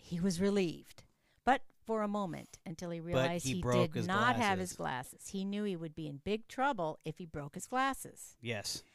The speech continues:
Speaker 1: The old man is in the kitchen trying to grab some turkey
Speaker 2: Raw turkey, by the
Speaker 1: off
Speaker 2: way.
Speaker 1: the bird before dinner when the mother tells him to stop.
Speaker 2: Okay,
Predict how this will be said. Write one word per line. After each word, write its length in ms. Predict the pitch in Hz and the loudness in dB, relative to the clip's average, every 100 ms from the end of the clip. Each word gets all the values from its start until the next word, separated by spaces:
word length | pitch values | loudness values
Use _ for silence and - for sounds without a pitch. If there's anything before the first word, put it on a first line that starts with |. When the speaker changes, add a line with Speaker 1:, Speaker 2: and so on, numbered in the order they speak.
| - - - - | -20 -20 -14 -4
Speaker 1:
The 160 | 165 | 0
old 360 | 170 233 349 370 | 4 6 4 2
man 500 | 339 254 190 180 190 | 2 2 2 -2 -2
is 160 | 147 | -4
in 80 | 180 | -4
the 80 | 214 | -4
kitchen 480 | - 202 - 175 175 | -2 -2 -2 -4 -6
trying 320 | - 147 165 | -6 -4 -4
to 80 | 190 | -4
grab 320 | 185 180 175 | -2 -2 -4
some 220 | - 180 | -8 -10
turkey 480 | - 208 - - 127 | -8 -8 -8 -10 -4
Speaker 2:
Raw 640 | 117 131 147 151 127 101 98 - - | 6 12 12 12 12 8 2 -8 -2
turkey, 400 | 123 107 110 95 | 0 0 -4 -6
by 100 | 110 | 2
the 60 | 202 | 6
Speaker 1:
off 200 | 202 208 | 8 6
Speaker 2:
way. 260 | 196 190 190 | 2 -2 -2
Speaker 1:
the 120 | 208 | 0
bird 420 | 202 185 156 151 | 2 2 0 -4
before 320 | 170 - 185 | -6 -2 -2
dinner 340 | 180 208 170 160 | 0 0 0 -4
when 200 | 156 156 | -6 -6
the 80 | |
mother 300 | 156 151 156 | -4 -4 -4
tells 300 | 165 151 131 | -6 -10 -12
him 140 | - 143 | -14 -14
to 100 | 170 | -14
stop. 440 | - 269 - - - | -12 -8 -6 -6 -2
Speaker 2:
Okay, 320 | - 156 113 | 4 4 4